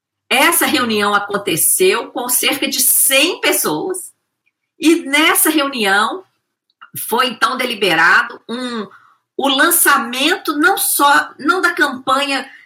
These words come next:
já completa, de uma campanha que tá nascendo, tá?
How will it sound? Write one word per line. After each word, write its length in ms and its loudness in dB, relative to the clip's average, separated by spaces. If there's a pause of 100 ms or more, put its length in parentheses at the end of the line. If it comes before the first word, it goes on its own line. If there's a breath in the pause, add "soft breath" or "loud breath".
(180 loud breath)
já 680 2 (300)
completa, 760 -2 (200)
de 140 -2
uma 180 0
campanha 680 -4
que 140 -6
tá 180 -2
nascendo, 720 -4 (680)
tá? 320 0